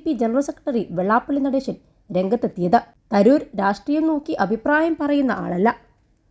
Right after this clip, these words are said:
ഉള്ള സത്യം അദ്ദേഹത്തിന്റെ അറിവിന്റെ അടിസ്ഥാനത്തിൽ പറഞ്ഞു. അത് ഇത്രയും വലിയ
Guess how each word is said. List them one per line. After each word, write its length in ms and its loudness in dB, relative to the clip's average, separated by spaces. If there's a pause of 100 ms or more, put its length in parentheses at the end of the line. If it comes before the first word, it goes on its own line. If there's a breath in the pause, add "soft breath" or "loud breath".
(200)
ഉള്ള 200 6 (100)
സത്യം 280 -4 (120)
അദ്ദേഹത്തിന്റെ 480 -2 (200)
അറിവിന്റെ 460 2
അടിസ്ഥാനത്തിൽ 640 -2
പറഞ്ഞു. 280 0 (440)
അത് 80 -4 (160)
ഇത്രയും 440 0
വലിയ 140 4